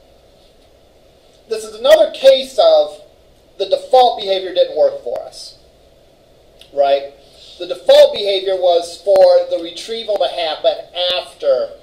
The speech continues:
or I'm sorry, before the button was clicked. So we can write our own code to do it the way that we want to. All right? So,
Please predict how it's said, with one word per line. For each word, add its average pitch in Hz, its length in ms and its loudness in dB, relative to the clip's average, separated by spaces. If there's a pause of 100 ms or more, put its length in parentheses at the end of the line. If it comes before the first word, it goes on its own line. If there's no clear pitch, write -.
(520)
or 165 160 6
I'm 170 120 0
sorry, 170 180 0
before 214 400 2
the - 140 0
button 170 260 2
was 127 200 -12
clicked. - 440 -14 (340)
So 202 240 2
we 214 220 -6
can 202 240 -4
write 170 240 4
our 165 220 6
own 156 180 -4
code 139 280 0
to 139 120 -16
do 135 160 -12
it 127 80 -12
the 135 80 -10
way 123 180 -8
that 123 140 -14
we 120 140 -20
want 107 320 -12
to. - 160 -20 (680)
All 110 160 -10
right? 131 200 -4 (500)
So, - 540 2